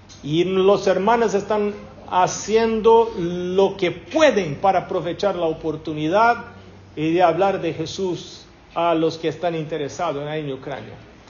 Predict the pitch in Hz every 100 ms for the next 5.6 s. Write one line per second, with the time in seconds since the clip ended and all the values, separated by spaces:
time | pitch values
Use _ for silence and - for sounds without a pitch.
0 | - - - - - - - 208 226 -
1 | 262 254 233 - 254 277 277 - - -
2 | - - 247 240 247 247 254 247 - -
3 | - - 170 190 208 214 220 214 202 196
4 | 202 196 226 247 - 226 214 208 202 190
5 | 202 214 151 - - -